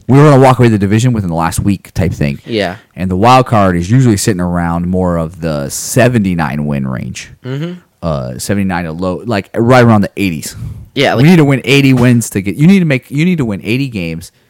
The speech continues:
Speaker 1: to make the playoffs.
Speaker 2: Like, there was some hard teams like Tampa, Tampa Bay and stuff like that that didn't do well. But, I mean, when you have,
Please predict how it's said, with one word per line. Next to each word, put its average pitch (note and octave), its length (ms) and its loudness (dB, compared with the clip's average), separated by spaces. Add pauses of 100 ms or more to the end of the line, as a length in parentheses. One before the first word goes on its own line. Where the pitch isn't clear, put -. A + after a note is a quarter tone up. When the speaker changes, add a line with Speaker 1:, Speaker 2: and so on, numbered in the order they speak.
(220)
Speaker 1:
to - 100 -18
make E2 140 -10
the - 40 -20
playoffs. - 420 -16 (120)
Speaker 2:
Like, B2 300 -4 (500)
there D#3 160 0
was E3 160 0
some G2+ 200 -8
hard C3+ 360 0
teams A2 260 -6
like F#2+ 220 -6
Tampa, - 260 -10 (120)
Tampa A#2 640 -4
Bay G2 420 -2
and G2 160 -12
stuff - 280 -10
like F2+ 180 -12
that E2+ 300 -10 (360)
that - 180 -14
didn't A2 260 -8
do G#2+ 140 -6
well. A2+ 240 -2
But, G#2 320 -6
I B2 100 -8
mean, B2 280 -10 (1300)
when C#3 160 -4
you D#3 100 -2
have, D3+ 440 0